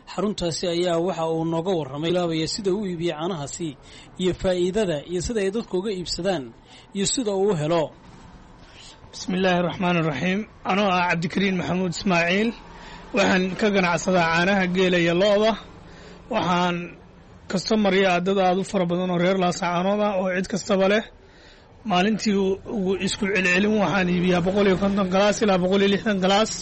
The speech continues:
Speaker 2: oo isugu jira dhaykabax iyo dhay-, iyo dhay.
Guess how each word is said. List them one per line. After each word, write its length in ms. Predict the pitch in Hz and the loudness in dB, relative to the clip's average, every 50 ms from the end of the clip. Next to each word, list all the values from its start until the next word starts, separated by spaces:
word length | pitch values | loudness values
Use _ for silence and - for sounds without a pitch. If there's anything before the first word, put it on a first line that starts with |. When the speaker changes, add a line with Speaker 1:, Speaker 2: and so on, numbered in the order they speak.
| - - - - - - - - - - - - | -12 -14 -16 -18 -20 -20 -20 -20 -20 -20 -16 -4
Speaker 2:
oo 100 | - 190 | 0 0
isugu 300 | 190 185 - 220 185 202 220 | 0 2 2 0 0 0 0
jira 220 | - 220 196 202 190 | 0 2 2 2 2
dhaykabax 400 | 175 180 170 185 185 190 196 208 | 2 0 2 2 2 2 2 2
iyo 160 | 202 190 190 | 2 2 2
dhay-, 200 | 180 180 185 185 185 | 2 0 -2 0 0
iyo 160 | 185 180 175 | 0 0 2
dhay. 220 | 165 180 208 226 | 2 4 4 4